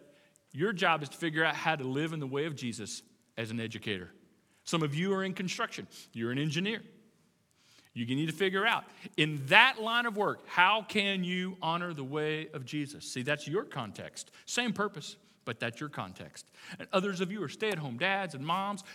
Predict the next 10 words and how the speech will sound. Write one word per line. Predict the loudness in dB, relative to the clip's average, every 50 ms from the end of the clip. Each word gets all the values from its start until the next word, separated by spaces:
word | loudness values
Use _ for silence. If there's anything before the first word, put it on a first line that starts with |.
| -12 -6
Okay, | -2 -2 -2 -2 -4 -8 -20 -20 -14 -6 -2
in | 0 0 0 0
that | -2 -4 -4 -6
context, | -8 -8 -8 -8 -8 -10 -10 -12 -12 -8
how | -4 -2 -2 -2 -2 -4 -6 -6
can | -8 -6 -6 -4 -4
you | -4 -4 -6 -6 -8 -8
honor | -8 -6 -6 -6 -6 -8 -12 -16 _ _ _
the | -10 -6
way | -6 -4 -4 -6 -8 -10